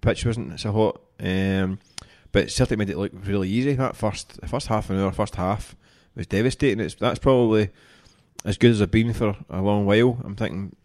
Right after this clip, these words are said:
that kind of spell around the autumn when they, they put four past Aberdeen, they were really good. Um, I think six past Ross County, five past Hibs. That kind of period when they were free flowing and, and really in, uh, on song. I think it was back to that again last night.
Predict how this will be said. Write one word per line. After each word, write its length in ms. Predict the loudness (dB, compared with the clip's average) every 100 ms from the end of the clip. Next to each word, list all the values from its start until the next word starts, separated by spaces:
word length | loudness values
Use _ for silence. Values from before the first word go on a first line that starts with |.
| _
that 240 | -4 -2 0
kind 120 | 0
of 60 |
spell 460 | 0 2 4 2 0
around 220 | -2 0
the 60 | 4
autumn 360 | 4 2 -2
when 80 | -2
they, 160 | -2 -2
they 120 | -4
put 200 | -2 -2
four 220 | 0 0
past 300 | 0 -2 -4
Aberdeen, 500 | -4 -6 -6 -6 -6 -10 _ _ _ _ _ _ _
they 80 | 0
were 80 | 2
really 240 | 4 4
good. 300 | 2 -2 -4 -16 -8
Um, 600 | -2 0 0 -2 -4 -8 -16 _ -14
I 40 |
think 140 | -10
six 320 | -4 -4 -4 -6
past 240 | -6 -2
Ross 160 | -4 -2
County, 320 | -4 -4 -6
five 320 | -6 -6 -4
past 260 | -4 -4 -6
Hibs. 160 | -2
That 180 | 0 0
kind 120 | 0
of 60 | 0
period 300 | 0 0 -2 -16 -20 -20 _
when 100 | -4
they 60 | 0
were 140 | 0 -2 -12
free 300 | -8 -4 -2
flowing 440 | 0 2 4 2
and, 400 | 0 -4 -10 -12
and 400 | -8 -8 -8 -4 0
really 220 | 2 2
in, 220 | 0 -2
uh, 120 | -4
on 260 | -4 -2 -2
song. 320 | 0 2 2
I 40 | -2
think 100 | -4
it 40 |
was 80 | -4
back 220 | -2 -2
to 80 | -2
that 260 | -2 -2 0
again 240 | -2 0
last 260 | 0 0 0
night. 180 | -4